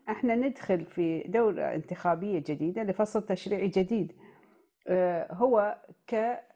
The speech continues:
كالدورات السابقة يعني، ولكن ما يدور الحديث عنه اليوم لأن هناك فئة من الجمعيات السياسية رافضة المشاركة في هذه الانتخابات.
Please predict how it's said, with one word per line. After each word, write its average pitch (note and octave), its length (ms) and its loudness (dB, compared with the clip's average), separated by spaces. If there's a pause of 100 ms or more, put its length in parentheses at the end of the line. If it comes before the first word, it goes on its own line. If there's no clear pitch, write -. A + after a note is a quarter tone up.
(500)
كالدورات B3+ 540 4
السابقة A#3+ 560 -4
يعني، - 420 -16 (360)
ولكن A3+ 720 0
ما F#3+ 240 -2
يدور G3 300 0
الحديث A3+ 460 -2
عنه E3 420 -6
اليوم F#3+ 460 -4
لأن A#3 300 -6
هناك G#3+ 440 -4 (220)
فئة G3 360 -10 (260)
من F3+ 240 -6
الجمعيات E3 800 -4
السياسية D#3 800 -4 (420)
رافضة G3+ 400 2
المشاركة E3 600 -8
في C#3+ 120 -18
هذه C3+ 260 -18
الانتخابات. - 680 -16